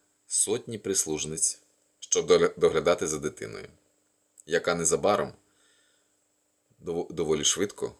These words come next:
виросла юною дівчиною. Та от прийшов час, а Агастя Муні не просто так, е... створив цю дівчинку. Одного разу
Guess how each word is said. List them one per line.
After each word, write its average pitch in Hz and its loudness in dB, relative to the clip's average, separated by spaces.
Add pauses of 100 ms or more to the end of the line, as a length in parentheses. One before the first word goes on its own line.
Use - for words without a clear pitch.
виросла 98 0 (100)
юною 76 -10 (100)
дівчиною. 69 -12 (2000)
Та - -10
от 135 2
прийшов 113 -2
час, - -2 (840)
а 71 -14
Агастя 87 -4
Муні 117 -8
не 117 -10
просто 107 4
так, - 0 (680)
е... 67 -6
створив 76 0
цю - 0
дівчинку. - -8 (3500)
Одного 151 2
разу 139 4